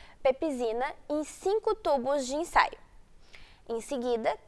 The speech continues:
adicionou massas iguais dos alimentos descritos no quadro.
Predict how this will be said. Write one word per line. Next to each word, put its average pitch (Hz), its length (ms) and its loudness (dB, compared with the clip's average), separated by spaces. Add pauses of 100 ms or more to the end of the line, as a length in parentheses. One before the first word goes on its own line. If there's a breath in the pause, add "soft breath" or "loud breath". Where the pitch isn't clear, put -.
adicionou 220 720 0
massas 247 640 -4
iguais 233 720 4
dos 240 160 -2
alimentos 233 680 2
descritos 233 840 -2
no 247 200 -4
quadro. 165 440 4